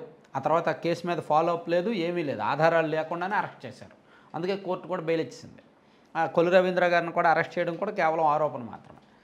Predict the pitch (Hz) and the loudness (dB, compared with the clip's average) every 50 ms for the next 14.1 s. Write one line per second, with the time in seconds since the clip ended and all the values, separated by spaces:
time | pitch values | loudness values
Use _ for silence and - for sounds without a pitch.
0 | _ _ - - - - 220 214 175 185 202 208 220 220 208 233 247 226 - - | _ _ -20 -20 -6 -2 0 0 2 2 4 4 4 2 2 0 -2 -4 -6 -10
1 | - - _ _ _ _ _ _ _ - 185 202 208 196 - 208 196 196 185 185 | -16 -20 _ _ _ _ _ _ _ 2 4 4 4 2 0 -2 -2 -2 -2 -2
2 | 185 - 247 254 247 - - 170 185 185 190 190 - - 175 175 - 160 170 190 | -2 -4 -6 -8 -10 -14 -6 0 2 4 4 2 0 -4 -10 -4 2 4 6 6
3 | 180 180 190 190 185 185 180 156 160 165 185 190 185 185 190 202 220 208 - 180 | 8 8 8 8 6 6 4 2 2 2 2 2 2 2 2 0 0 0 2 2
4 | 170 170 - - - - 175 170 185 196 196 180 190 190 190 - 147 - - - | 2 2 0 -4 -2 2 4 6 6 6 4 2 0 -2 -2 -4 -8 -8 -10 -10
5 | 151 120 87 - - - _ _ _ _ _ _ _ _ _ _ _ _ - - | -10 -10 -10 -12 -16 -20 _ _ _ _ _ _ _ _ _ _ _ _ -20 -8
6 | 117 123 160 165 165 170 165 147 151 123 131 156 170 160 156 156 156 156 151 143 | 2 6 6 6 6 6 2 0 0 2 4 4 6 6 4 2 2 2 0 -2
7 | - 135 143 139 127 120 - 151 151 156 156 139 135 135 180 240 359 349 - - | -2 -4 -2 -2 -4 -4 -6 -4 -2 0 0 0 0 -2 -4 -4 -6 -8 -12 -14
8 | - - 127 131 139 151 151 135 165 165 170 170 - - _ _ _ _ _ _ | -8 -2 0 2 2 2 2 0 -4 -4 -6 -8 -14 -20 _ _ _ _ _ _
9 | _ _ _ _ _ _ _ _ _ _ _ _ _ _ _ _ _ - 131 135 | _ _ _ _ _ _ _ _ _ _ _ _ _ _ _ _ _ -8 -6 -4
10 | - 170 175 147 151 170 170 160 165 175 175 175 214 254 277 - - - - _ | -2 -2 -2 0 2 2 2 2 2 -2 -2 0 0 0 0 -4 -10 -18 -20 _
11 | _ _ _ _ _ _ _ _ _ _ _ _ _ _ _ _ - 147 143 160 | _ _ _ _ _ _ _ _ _ _ _ _ _ _ _ _ -4 -2 0 0
12 | 170 165 160 160 156 139 127 120 123 139 156 165 165 156 147 135 135 131 131 196 | 2 4 6 6 4 4 2 0 2 2 2 2 2 -2 -4 -4 -4 -4 -2 -2
13 | 247 - - - - 196 196 196 175 151 147 156 156 143 - 143 135 147 220 302 | -2 -2 -2 -2 -2 0 2 2 2 0 -2 -4 -4 -4 -4 -6 -6 -4 -6 -6
14 | 370 | -8